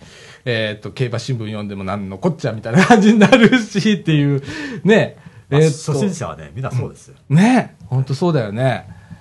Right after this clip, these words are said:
Speaker 1: えー、あとパチンコでもね、最近なんかぐるぐる画面回るじゃんか。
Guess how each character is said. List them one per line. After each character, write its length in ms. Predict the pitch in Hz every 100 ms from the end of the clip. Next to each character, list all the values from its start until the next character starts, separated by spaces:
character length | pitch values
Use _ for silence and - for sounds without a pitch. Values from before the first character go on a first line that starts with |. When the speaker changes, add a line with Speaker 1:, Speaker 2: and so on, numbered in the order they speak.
| 107
Speaker 1:
え 140 | 113
ー、 60 | 110
あ 60 | 113
と 80 |
パ 140 | 107 113
チ 140 | 143
ン 80 | 139
コ 100 | 120
で 80 | 101
も 100 | 107
ね、 160 | 175
最 200 | - 117
近 120 | 107 117
な 100 | 110
ん 20 |
か 80 | 107
ぐ 120 | 135
る 80 | 117
ぐ 80 |
る 120 | 107 107
画 140 | 117
面 180 | 113 104
回 180 | 123 123
る 80 |
じ 80 | 120
ゃ 100 | 87
ん 60 | 90
か。 220 | 123